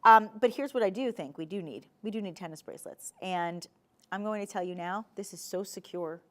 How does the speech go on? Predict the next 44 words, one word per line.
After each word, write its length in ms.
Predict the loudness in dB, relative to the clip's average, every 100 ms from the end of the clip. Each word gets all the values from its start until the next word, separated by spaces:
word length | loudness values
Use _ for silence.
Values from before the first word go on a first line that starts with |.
| -16
This 140 | -14
is 80 | -12
so 380 | -12 -4 2 2
<laughs> 140 | 0
secure. 360 | -6 2 6 6 4 -10 6
I, 200 | 12 12 10 -6 0
well, 200 | 10 10 12
I, 140 | 10 10 0 10
and 140 | 12
I 100 | 12
am 260 | 12 12 12
on 140 | 10
live 220 | 10 6
T 120 | 4 -2
V, 140 | -2
so, 120 | 0
you 100 | 0
know, 80 | 0
and 160 | 2 2
I 60 |
have 200 | 2 0
to 80 | 0
have 200 | 0 0
my, 260 | 0 -4 -4 -8 -4
um, 360 | 0 0 -4 -16 -16 -4
hands 280 | -2 0 -2
really 180 | -4
close 260 | 0 -2 0
up, 100 | -2
so 120 | -2 0
I 140 | 0
can't 220 | 0 -6
afford 240 | -4 -4 -6
to 100 | -12
even 180 | -10 -10
take 180 | -10
a 60 | -12
chance 580 | -16 -14 -12 -12 -14 -10 -6
of, 160 | -6 -8 -6
of 200 | -6 -6 _ _ _ _ _
even 200 | -10 -8
a 60 | -8
little 240 | -6 -6
chip 280 | -8 -8